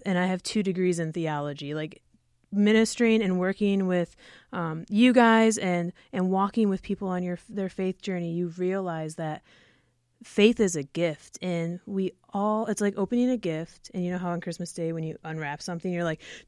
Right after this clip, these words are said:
"Destroy!" We don't get to do that.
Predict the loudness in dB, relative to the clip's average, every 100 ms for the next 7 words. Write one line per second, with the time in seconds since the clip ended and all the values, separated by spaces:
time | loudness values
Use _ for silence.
0 | -6 0 2 2 0 -6 -4 -4 -4 -4
1 | -6 -8 -12 -20 -20 -20 -20 -20 -20 -20
2 | _ _ _ _ _ _ _ _ _ _
3 | -20 -8 0 4 4 2 0 0 2 2
4 | 2 -2